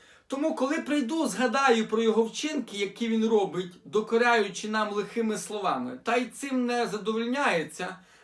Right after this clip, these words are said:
але і сам братів не приймає, і тим, хто хоче приймати, забороняє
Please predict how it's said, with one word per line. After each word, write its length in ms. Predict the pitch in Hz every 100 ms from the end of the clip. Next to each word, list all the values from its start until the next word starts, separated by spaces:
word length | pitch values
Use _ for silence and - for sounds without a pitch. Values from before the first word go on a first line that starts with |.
| -
але 260 | - 196 202
і 120 | 208
сам 320 | - 277 254
братів 540 | 220 214 175 233 220 190
не 140 | 180
приймає, 760 | 175 170 180 226 233 190 180 175 - _
і 120 | 190
тим, 240 | 185 277 220
хто 300 | - 226 214
хоче 560 | - 277 269 - 196
приймати, 720 | - 185 196 180 151 151 196 185
забороняє 920 | 170 196 190 208 196 143 156 190